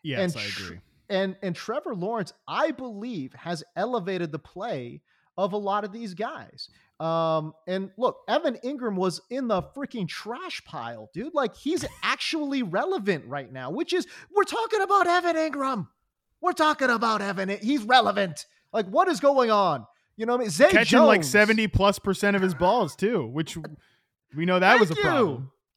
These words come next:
Speaker 2: Thank, that's what I'm saying. Like, Trevor Lawrence, I think, has taken a real big step forward. And, um, and again, I'm, I'm really just looking forward to his development, man. Like, I, I really think that, uh, and plus he's getting functional coaching now.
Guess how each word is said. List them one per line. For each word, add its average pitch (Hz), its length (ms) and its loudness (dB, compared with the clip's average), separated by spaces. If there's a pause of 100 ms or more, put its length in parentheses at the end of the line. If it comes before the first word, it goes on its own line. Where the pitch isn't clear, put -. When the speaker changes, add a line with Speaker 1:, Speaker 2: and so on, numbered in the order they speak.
(140)
Speaker 2:
Thank, 403 300 -2
that's 320 200 6
what 392 160 -4
I'm 359 140 0
saying. 311 540 -2
Like, 175 260 -2 (220)
Trevor 262 280 -2
Lawrence, 220 380 0
I 180 100 -2
think, 175 300 -6 (100)
has 151 200 -6
taken 160 260 -6
a - 40 -10
real 135 200 -6
big 123 180 -10
step - 280 -12
forward. 120 440 -8
And, 143 460 -8 (140)
um, 127 500 -8 (560)
and 175 140 -4
again, 208 180 0
I'm, 180 160 0
I'm 208 160 -4
really 262 180 -4
just 226 160 -10
looking 220 200 -10
forward 208 240 -4
to 165 100 -4
his 175 140 -4
development, 139 440 -8
man. 131 200 -10
Like, 139 200 -6
I, 196 500 -2 (200)
I 147 80 -2
really 185 300 -2
think 165 300 -6
that, 135 240 -4 (280)
uh, 139 280 -2 (100)
and 175 120 -2
plus 226 220 2
he's 185 140 -8
getting 160 160 -4
functional 147 480 -8
coaching 135 420 -12
now. 113 300 -12